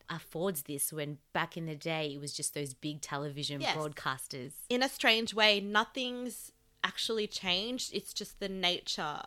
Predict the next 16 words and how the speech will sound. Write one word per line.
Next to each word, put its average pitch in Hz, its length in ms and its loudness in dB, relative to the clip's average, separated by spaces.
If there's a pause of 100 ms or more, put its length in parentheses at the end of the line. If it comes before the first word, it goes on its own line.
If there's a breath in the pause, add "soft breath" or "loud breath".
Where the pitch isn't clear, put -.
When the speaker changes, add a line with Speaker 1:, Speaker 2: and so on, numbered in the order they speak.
Speaker 2:
of 170 220 -6 (260)
how 165 220 -6
things 180 260 -6
are 180 40 -6
produced 170 760 -10
that 170 120 -6
has 160 180 -8
changed. - 600 -10 (120)
We're 214 100 -8
still 285 260 4
talking 277 340 2
to 226 140 0
each 202 200 0
other. 185 280 0
We're 185 140 0
still 220 520 -2